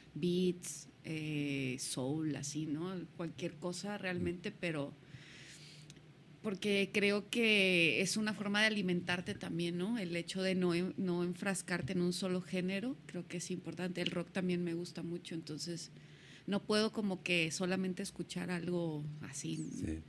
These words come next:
Speaker 1: Hay veces que me dicen, "No manches, ¿estás escuchando eso?", y yo, "Sí, me gusta".
Speaker 2: <laughs>
Speaker 1: Y es algo que no creerías que es.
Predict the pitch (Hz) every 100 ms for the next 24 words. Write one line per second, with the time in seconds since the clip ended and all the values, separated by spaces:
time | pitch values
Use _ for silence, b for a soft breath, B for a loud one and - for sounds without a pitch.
0 | - - 185 196 214 - 196 175 170 190
1 | 185 233 254 277 269 240 - 185 226 -
2 | 226 208 196 214 226 240 240 214 226 269
3 | 311 330 269 - - 156 - 135 - -
4 | - 208 202 220 214 233 247 220 196 190
5 | 185 190 196 - 214 202 202 208 - 180
6 | 170